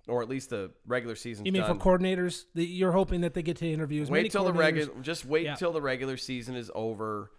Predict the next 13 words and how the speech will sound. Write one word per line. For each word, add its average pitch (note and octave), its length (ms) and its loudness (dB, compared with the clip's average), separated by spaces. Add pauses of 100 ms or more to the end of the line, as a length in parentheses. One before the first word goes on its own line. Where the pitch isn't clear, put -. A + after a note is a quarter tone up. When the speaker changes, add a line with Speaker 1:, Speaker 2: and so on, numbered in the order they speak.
Speaker 2:
Yeah. D#3 140 -8
Speaker 1:
so B2+ 100 -4
you A#2 120 -6
can A#2 140 -4
at A2 100 -4
least C#3 280 -4
look B2 240 0
at A#2 100 -8
some A2+ 160 -10
N A2+ 140 -4
F A2 180 -4
L G#2+ 160 -2
guys, G2+ 640 -4